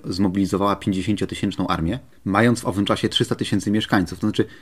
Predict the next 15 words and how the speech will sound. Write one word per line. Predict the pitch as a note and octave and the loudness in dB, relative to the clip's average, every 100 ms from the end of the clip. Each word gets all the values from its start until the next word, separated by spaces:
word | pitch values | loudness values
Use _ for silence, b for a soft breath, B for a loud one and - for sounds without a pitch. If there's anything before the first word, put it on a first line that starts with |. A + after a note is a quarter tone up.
| B B | B B
Czarnogóra | - A2 A2 G2+ F3 F3 | -2 2 2 6 4 4
postawiła | C#3 A2 G2+ B2+ | 0 0 2 0
pod | - F#2+ | 0 -4
bronią | F#2 F#2+ F2+ B2+ | 2 2 4 2
prawie | G#2 G#2+ | 0 0
tyle | B2 A2 | 2 2
samo | - C#3 G#2+ | 2 4 6
ludzi, | G#2 B2 | 4 2
ile | A2+ G2 | 2 2
ma | F#2+ | 0
dzisiaj | G2+ G2 | -2 -4
Polska, | G2 F#2+ F#2 | -2 -2 0
mając | F#2 - | -2 0
czterdzieści | E2+ F#2 - | -4 -4 -2
milionów. | G2+ C#3+ E2+ | 0 0 -2